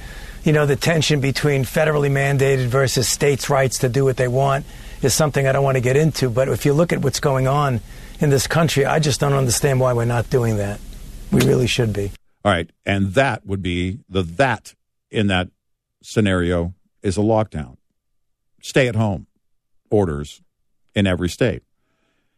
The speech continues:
Speaker 2: As he just kind of, uh, skirted the idea, didn't want to get into the discussion of states' rights and everything else, uh, wh-, whether there should be a federal mandate versus state mandates. He's really scratching his head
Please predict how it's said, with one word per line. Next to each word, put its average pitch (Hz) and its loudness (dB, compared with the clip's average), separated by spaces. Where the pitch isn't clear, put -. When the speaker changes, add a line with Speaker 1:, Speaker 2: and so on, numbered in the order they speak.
Speaker 2:
As 85 0
he 90 0
just 80 -8
kind 98 0
of, 80 0
uh, 82 0
skirted 139 -2
the 101 0
idea, 98 0
didn't 95 0
want 90 0
to 90 -6
get 113 0
into 131 0
the 95 -6
discussion 95 -2
of 85 -2
states' - -2
rights 92 0
and 90 -2
everything 82 -4
else, 113 0
uh, 78 -4
wh-, 95 -2
whether 98 2
there 85 0
should 90 -4
be 82 0
a 78 -2
federal 110 0
mandate 95 0
versus 87 -4
state 104 -2
mandates. 85 -2
He's 92 0
really 110 2
scratching 98 -2
his 90 -2
head 101 2